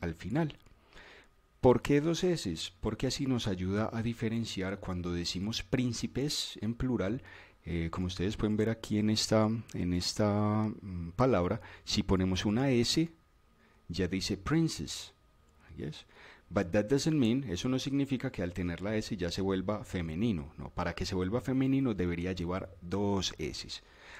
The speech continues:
Así diferenciamos el plural, que son príncipes, y una sola princesa en singular, que sería princess, ¿sí?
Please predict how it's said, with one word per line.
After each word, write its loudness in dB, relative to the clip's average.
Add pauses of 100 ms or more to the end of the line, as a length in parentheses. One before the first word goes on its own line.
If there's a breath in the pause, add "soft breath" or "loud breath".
Así 2
diferenciamos -4
el 2
plural, 6
que 2
son -2
príncipes, -2 (560 loud breath)
y -4
una 0
sola -4
princesa -6
en -4
singular, -4
que -4
sería -6
princess, -2 (420 loud breath)
¿sí? -6